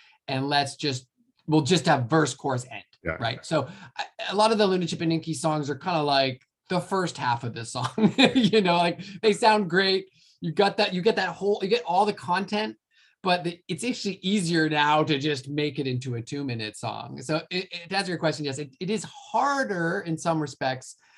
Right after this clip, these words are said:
Speaker 1: um, relative to the amount of time the song lasts.
Speaker 2: Right.
Speaker 1: But going from one to two to three minutes isn't, it's, it's really gets hard when you start going from, like, three to four minutes. That's where you're like, "Okay, now we're running out of repetitive content.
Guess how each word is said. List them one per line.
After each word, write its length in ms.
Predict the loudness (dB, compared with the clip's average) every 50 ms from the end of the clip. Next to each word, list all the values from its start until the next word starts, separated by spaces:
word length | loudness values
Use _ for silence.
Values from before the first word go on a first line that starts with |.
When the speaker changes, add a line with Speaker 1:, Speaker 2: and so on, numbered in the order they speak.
| _ _ _ _ _ 0
Speaker 1:
um, 440 | 0 2 2 2 0 0 -4 -8 -10
relative 680 | -6 0 2 4 6 6 4 4 2 0 0 -2 -2 -2
to 80 | -4 -2
the 80 | -2
amount 240 | -2 -2 -2 -4 -6
of 120 | -8 -10
time 460 | -10 -12 -8 -2 0 0 0 0 0 -2
the 80 | -4 -4
song 360 | -4 -4 -4 -4 -4 -4 -6
lasts. 540 | -8 -8 -10 -12 -16 -20 -20 -20 -20 -18 -12
Speaker 2:
Right. 100 | -8 -4
Speaker 1:
But 300 | -2 -2 -2 -2 -4 -6 -12 _ _ _ _ _ _ -2
going 200 | 0 0 0 2
from 160 | 0 0 2
one 220 | 2 2 2 2
to 120 | 0 -4 -6
two 180 | -4 -4 -4
to 60 | -4 -4
three 280 | -8 -8 -8 -6 -4
minutes 320 | -2 -2 -2 -4 -4 -6 -10
isn't, 300 | -10 -8 -8 -8 -8 -10 _
it's, 160 | -18 -18 -18 -14 -12
it's 100 | -8 -4
really 220 | 0 2 2 2 2
gets 140 | 0 -2
hard 180 | -2 -2 -2 -2
when 100 | -2 -4
you 60 | -4 -4
start 260 | -4 -4 -4 -4 -4
going 220 | -4 -4 -4 -4
from, 140 | -6 -8 -8
like, 160 | -10 -10 -14 -16 _ -12
three 220 | -8 -6 -6 -6
to 100 | -8 -10 -14 -14 _
four 240 | -6 -4 -4 -4 -4
minutes. 480 | -6 -12 -18 -20 _ -20 -20 -20 -10 -4
That's 220 | -2 -2 -2 -2 -4
where 80 | -6 -6
you're 140 | -6 -6 -6
like, 180 | -6 -6 -6
"Okay, 180 | -4 -4 -2 0
now 240 | 2 2 2 2 2
we're 80 | 0
running 300 | -2 -2 -2 -2 -4 -4
out 180 | -4 -4 -4 -6
of 100 | -8 -12 _ _ _ _ _ _ _
repetitive 640 | -2 0 0 0 0 0 0 0 2 0 -2 -4 -6
content. 600 | -4 -2 0 0 0 0 -2 -6 -6 -8 -10 -14